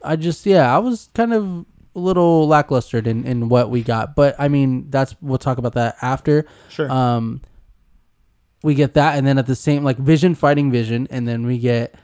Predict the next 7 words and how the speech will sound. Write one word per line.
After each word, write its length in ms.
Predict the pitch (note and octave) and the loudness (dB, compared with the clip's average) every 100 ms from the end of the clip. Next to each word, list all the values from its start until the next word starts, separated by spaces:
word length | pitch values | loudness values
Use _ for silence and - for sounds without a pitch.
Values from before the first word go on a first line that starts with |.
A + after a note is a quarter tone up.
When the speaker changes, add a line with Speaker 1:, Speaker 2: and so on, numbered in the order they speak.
| _ _ - | _ _ -8
Speaker 1:
Wanda 380 | B2+ B2+ C3 C3+ | -4 -2 -2 -4
fighting 500 | - B2 A#2 A#2 A#2+ | -2 -4 -2 -6 -6
Agatha 540 | A#2 A2+ A2 A#2+ C3 _ | -8 -8 -6 -6 -6 _
throughout 240 | - A#2+ A2+ | -8 -6 -6
this 160 | A2+ | -8
entire 460 | A#2 - A#2+ A#2 A2+ | -10 -8 -6 -6 -6
thing. 400 | - A#2 A2+ | -6 -6 -8